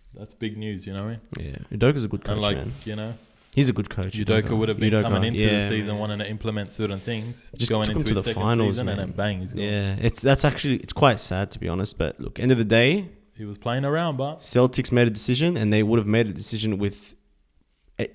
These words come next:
Speaker 2: evidence that we don't know about.
Speaker 1: Yeah.
Speaker 2: And it is what it is, honestly. And we'll see how they go.
Speaker 1: Mm.
Speaker 2: Um, yeah.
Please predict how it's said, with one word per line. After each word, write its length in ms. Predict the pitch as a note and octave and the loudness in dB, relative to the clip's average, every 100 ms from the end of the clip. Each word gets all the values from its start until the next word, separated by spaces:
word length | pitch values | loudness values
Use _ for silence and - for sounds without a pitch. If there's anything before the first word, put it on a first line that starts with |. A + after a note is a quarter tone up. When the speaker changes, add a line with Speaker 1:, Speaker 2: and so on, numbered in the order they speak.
| - | -6
Speaker 2:
evidence 540 | B2 A#2+ C#3+ A3 - - | -2 4 4 4 -4 -6
that 180 | A2 G#2 | -4 2
we 220 | A#2 A#2 | 4 4
don't 200 | A2 G#2 | 0 -2
know 120 | F#2+ F#2+ | -2 -2
about. 300 | F#2+ F#2+ - _ | -4 -8 -12 _
Speaker 1:
Yeah. 220 | G2+ E2+ - - - | -8 -8 -8 -18 -10
Speaker 2:
And 380 | F#2+ G2 F#2 A2 - - - - - - - | -6 -4 -4 -6 -10 -12 -14 -20 -20 -6 4
it 120 | B2 | 6
is 120 | A2 | 6
what 100 | F#2 | 4
it 100 | F#2+ | -2
is, 360 | F2+ F2 - - - | -4 -6 -12 -14 -8
honestly. 460 | F#2+ - F#2 F#2+ | -6 -6 -8 -6
And 200 | G2 G#2 - - - - - - - - _ _ - | -2 -2 -4 -14 -16 -14 -12 -14 -18 -20 _ _ -8
we'll 60 | |
see 140 | - E3+ | 0 4
how 100 | E3 | 4
they 120 | D#3+ | 4
go. 220 | F3 F#3 - - - | 2 0 -2 -6 -6
Speaker 1:
Mm. 420 | A#2+ G#2 F#2+ - | -4 -4 -6 -2
Speaker 2:
Um, 440 | A#2+ A#2+ A#2+ A#2+ A#2+ - - - - | 4 4 4 2 -4 -8 -12 -16 -6
yeah. 360 | A2 D#3+ A#2+ | -2 0 0